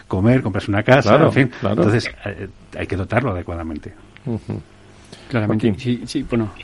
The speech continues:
Speaker 3: eh, aparte de dotarlo eco-, a-, adecuadamente, y eso es superinimportante porque al final es,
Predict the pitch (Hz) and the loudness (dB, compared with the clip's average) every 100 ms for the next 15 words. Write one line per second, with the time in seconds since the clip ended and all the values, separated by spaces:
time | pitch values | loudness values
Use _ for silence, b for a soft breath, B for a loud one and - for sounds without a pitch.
0 | - 117 101 117 117 117 113 120 120 117 | -6 -4 -2 0 2 2 2 2 0 0
1 | 113 113 120 - 123 117 117 120 123 135 | -2 -2 -6 -4 -2 2 4 4 4 2
2 | 117 110 110 - 117 104 101 127 127 117 | 2 0 -4 -4 -2 -2 -2 -2 -2 -4
3 | - 107 110 104 98 | -6 -2 0 0 -2